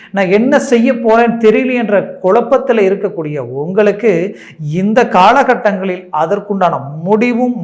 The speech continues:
முயற்சியும் எடுங்க. அது உங்களுக்கு நூறு சதவீதம் சக்சஸ் அளிக்கும். அடுத்தது, உங்களுடைய வாழ்க்கையில நல்ல மேன்மையான வளர்ச்சியில இருந்தேன்,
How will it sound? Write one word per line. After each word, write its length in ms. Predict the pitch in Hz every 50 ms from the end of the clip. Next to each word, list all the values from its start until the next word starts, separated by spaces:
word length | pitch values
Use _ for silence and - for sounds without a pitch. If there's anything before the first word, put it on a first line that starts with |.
| 165 165
முயற்சியும் 560 | 185 202 220 240 233 233 240 233 226 214 196 165
எடுங்க. 260 | 160 185 180 170 175 156 143 - - - - - - - - 143
அது 100 | 151 156 202 202
உங்களுக்கு 340 | 190 175 170 165 170 180 160 156 165
நூறு 200 | 180 214 240 247 226 - 220
சதவீதம் 420 | 190 180 170 165 151 156 143 139 - - - -
சக்சஸ் 380 | 226 247 220 - 247 - - - 156
அளிக்கும். 380 | 143 147 147 - - - 117 - _ - - 151
அடுத்தது, 440 | 175 220 220 - 269 240 196 165 160 - - - - - - - _ - 156 180 220
உங்களுடைய 500 | 240 277 302 320 302 285 262 247 226 208 196 170 170
வாழ்க்கையில 640 | 170 185 226 247 233 240 262 233 214 214 226 233 233 254 269 - - - - - - - - 156 165 170 185
நல்ல 340 | 202 226 262 294 311 320 294 247 208 185 - - 160 160 170
மேன்மையான 480 | 190 220 240 262 269 262 269 269 285 294 262 226 214
வளர்ச்சியில 560 | 226 247 240 233 - 247 240 233 226 202 180 175 190
இருந்தேன், 400 | 226 226 226 214 202 190 202